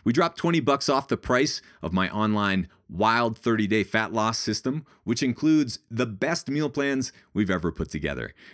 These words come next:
In this plan, we share thirty days of mouth-watering meals that are designed to help you drop fat with real food. They've been tried and tested by thousands of people all over the world for years, and, uh, this is, this is one of the things that Allison and I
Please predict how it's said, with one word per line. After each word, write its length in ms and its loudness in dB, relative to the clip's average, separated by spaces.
In 60 0
this 160 2
plan, 360 0
we 100 0
share 320 0
thirty 500 -2
days 320 0
of 160 -2
mouth-watering 880 0
meals 400 0
that 100 -2
are 60 0
designed 720 0
to 60 -4
help 240 -4
you 60 -2
drop 380 -2
fat 280 -2
with 140 -6
real 260 4
food. 380 2
They've 340 0
been 240 0
tried 320 0
and 140 -2
tested 340 -4
by 140 -2
thousands 760 -2
of 140 -6
people 400 -2
all 180 2
over 180 2
the 80 -2
world 320 0
for 200 -2
years, 540 0
and, 360 -2
uh, 240 -4
this 200 -4
is, 260 -6
this 160 -4
is 80 -2
one 140 -2
of 80 -6
the 80 -6
things 300 -4
that 200 -4
Allison 340 -4
and 120 -4
I 140 -4